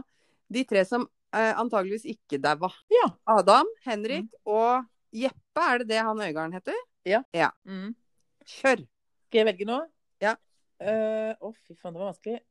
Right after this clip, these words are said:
Speaker 2: Eh,
Speaker 1: Jeg tror vi kommer til å bli enige, skjønner du.
Speaker 2: Ja.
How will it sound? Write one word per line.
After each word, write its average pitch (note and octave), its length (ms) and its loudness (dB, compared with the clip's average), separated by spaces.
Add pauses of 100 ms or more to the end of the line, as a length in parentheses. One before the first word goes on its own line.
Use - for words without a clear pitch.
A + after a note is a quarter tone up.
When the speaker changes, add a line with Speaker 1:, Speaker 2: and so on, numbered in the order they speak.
(140)
Speaker 2:
Eh, F#3+ 440 -4
Speaker 1:
Jeg A#3 120 4
tror A3+ 260 2
vi C#4+ 100 4
kommer B3 260 4
til G3 80 -2
å - 20 -4
bli A3 140 6
enige, F#3+ 400 -2
skjønner A3 200 -6
du. D3 60 -4
Speaker 2:
Ja. G3+ 160 -2